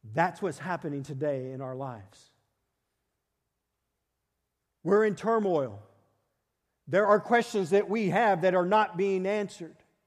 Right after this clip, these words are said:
about what we're going through in the world that we live in. And yet I'm here to tell you this morning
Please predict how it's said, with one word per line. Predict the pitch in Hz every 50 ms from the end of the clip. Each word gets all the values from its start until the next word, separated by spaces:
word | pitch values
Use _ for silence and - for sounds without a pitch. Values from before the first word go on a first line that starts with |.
| _ _ _ _ _ _ _ _ _ _ _ _ _ _ _ _ _ _ _ _ _ _ _ _ _ _ _ _ _ _ _ _
about | - 147 143 208 208 196 165
what | 170 208 240 175
we're | 214 233 226 202
going | 170 202 226 233 226 214
through | - 220 214 214 202
in | 196
the | 196 190
world | 180 180 220 233 226 226 208 180
that | 208 190
we | 202 226 214 202
live | 208 220 226 214 175 190
in. | 190 180 160 147 139 131 123 113 _ _ _ _ _ _ _ _ _ _ _ _ _ _ _ _ _ _ _ -
And | 131 135
yet | 156 180 175 180
I'm | 175 165
here | 156 180 190 185
to | 175 165
tell | - - 180 160
you | 143 135 127 120 117 107 _ _ _ _ _ _ _ _ _ _ _ _ _ _ _ _ _ _ _ _ _ _ _ _ _ _ _ _ _ _ _ -
this | 151 139 - 160
morning | 160 165 160 151 139 131 123